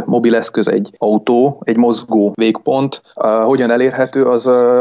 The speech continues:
korán sem mindegy, hogy fölfelé is történik egy kommunikáció, ö, lefelé irányban is, a, a mobil eszköz, illetve,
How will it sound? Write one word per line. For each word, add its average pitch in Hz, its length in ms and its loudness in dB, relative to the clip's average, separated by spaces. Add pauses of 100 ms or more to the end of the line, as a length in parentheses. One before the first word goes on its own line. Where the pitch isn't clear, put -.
korán 120 280 0
sem 117 340 -2
mindegy, 120 380 0
hogy 104 180 -6 (320)
fölfelé 147 440 -2
is - 340 -8
történik 143 460 -2
egy 127 80 -2
kommunikáció, 107 880 -2
ö, 110 220 0
lefelé 131 300 0
irányban 156 380 2
is, 165 180 -2
a, 120 460 -2
a 110 340 -2
mobil 123 440 0 (100)
eszköz, 117 440 -2
illetve, 113 600 -2